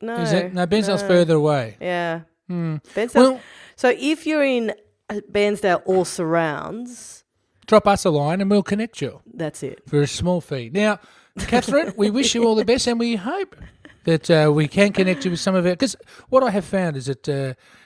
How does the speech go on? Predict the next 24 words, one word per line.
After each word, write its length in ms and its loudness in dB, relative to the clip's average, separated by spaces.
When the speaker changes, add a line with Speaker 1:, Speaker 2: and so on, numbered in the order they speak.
Speaker 2:
the 160 -8
Stupidly 400 -4
Small 380 -4
listenership 400 -6
seems 240 -6
to 60 -12
be 100 -2
of 100 -4
a 60 -10
higher 260 -10
quality. 560 -8
So 140 -4
you're 120 2
better 200 4
off 180 0
doing 240 0
this 200 -4
than 100 -4
going 280 -2
to, 400 0
uh, 300 2
Speaker 1:
Oh, 40 6
so 200 0
true. 300 -8